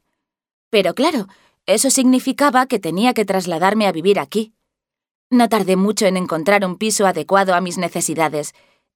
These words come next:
es decir, no muy grande, pero luminoso, situado en una zona tranquila, pero no muy lejos del trabajo. Tuve una suerte increíble, pero claro,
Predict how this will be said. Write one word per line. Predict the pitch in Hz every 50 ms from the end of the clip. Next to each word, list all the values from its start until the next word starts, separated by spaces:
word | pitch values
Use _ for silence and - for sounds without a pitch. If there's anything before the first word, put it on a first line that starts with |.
| _ -
es | 170 156
decir, | - 165 - - 254 240 - - - - _ _ _ _ _ _ _ _
no | 190 196 185 175
muy | 180 185 202 202
grande, | 202 233 277 269 247 233 269 320 330 -
pero | - 175 147 143 143 143
luminoso, | 156 180 185 170 156 170 185 196 196 - 185 165 156 - _ _ _ _ _ _ _ _ -
situado | - 262 233 - 220 220 262 302 240 240 214
en | 214 247
una | 269 254 220
zona | 202 - 254 254 226
tranquila, | 196 208 196 190 190 - 277 311 294 262 240 - - _ _ _
pero | - - 202 202
no | 220 247 254
muy | 233 220 226 208
lejos | 180 185 202 196 202 180 185
del | 190 175 -
trabajo. | 151 135 127 143 147 - - - - - _ _ _ _ _ _ _ _ _ _ _ _ _ _
Tuve | 196 196 185 214 214
una | 220 226 208 180
suerte | - - 214 214 208 254
increíble, | 240 220 190 196 160 147 165 220 262 233 190 165 - _ _ _ _ _ _ _ _ _ _ _ _
pero | 233 226 190 190 185
claro, | - 214 190 180 170 170 165 165 - _